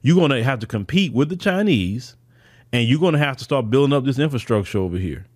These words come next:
So the African continent about to win all the way around. Either, either the Western world start building up infrastructure, and listen, they wouldn't build up infrastructure in this country. So either they start building up infrastructure for 'em, or they're gonna lose out.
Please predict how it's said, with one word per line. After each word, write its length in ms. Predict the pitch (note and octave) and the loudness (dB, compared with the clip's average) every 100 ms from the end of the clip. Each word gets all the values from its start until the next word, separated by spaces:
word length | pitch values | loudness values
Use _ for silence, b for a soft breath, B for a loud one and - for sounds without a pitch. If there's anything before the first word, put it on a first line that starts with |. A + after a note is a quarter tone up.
| b b b | b b b
So 160 | - B2+ | 0 0
the 60 | |
African 300 | G#2+ E3+ C#3+ | 2 -2 -4
continent 400 | A2 D3+ F3+ A#2 | -4 -2 -2 -4
about 200 | A2 G2+ | -2 -4
to 60 | F#2 | -4
win 220 | F#2+ C3+ | -2 0
all 160 | G#2+ A2 | 2 2
the 60 | |
way 100 | A2 | 4
around. 440 | G#2+ G#2 B2+ F2+ D#2+ | 4 2 0 -2 0
Either, 260 | C3+ A#2 - | 2 2 2
either 240 | C3+ A#2+ | 0 2
the 80 | G2+ | 0
Western 440 | G#2+ C3+ C#3+ C#3+ | 2 0 0 0
world 280 | C#3+ D3+ D3+ | 2 4 2
start 240 | C#3 G#2+ | 2 0
building 260 | G2 C#3+ C#3 | 2 4 4
up 120 | B2 | 0
infrastructure, 560 | C#3 C#3+ C3+ D#3+ D3+ D3+ | -2 -4 -2 0 0 0
and 100 | D#3 | 2
listen, 220 | F#3+ C#3+ | 2 2
they 80 | G#3 | 0
wouldn't 160 | F3+ | 2
build 180 | C3 D#3 | 2 2
up 20 | |
infrastructure 440 | D#3 D3 - D#3+ E3 | 0 -2 -2 -2 0
in 60 | |
this 120 | E3+ - | -4 -4
country. 320 | F2+ D#2 - - _ b b b b b b | -6 -6 -18 -20 _ b b b b b b
So 120 | C3+ | 2
either 160 | C#3 B2 | 4 4
they 80 | C#3+ | 2
start 240 | E3+ A#2+ | 0 2
building 180 | C#3 D3 | 2 2
up 100 | B2+ | 2
infrastructure 540 | D3+ D3 C#3 E3 D3 | 0 -2 0 0 0
for 320 | C#3+ E3 E3 | -2 0 2
'em, 80 | D#3 | 2
or 80 | G#2 | 0
they're 100 | A2 | 0
gonna 200 | A2 A#2 | 2 2
lose 280 | C3 C#3+ C#3 | 4 4 4
out. 280 | F3 D#3 | 2 -2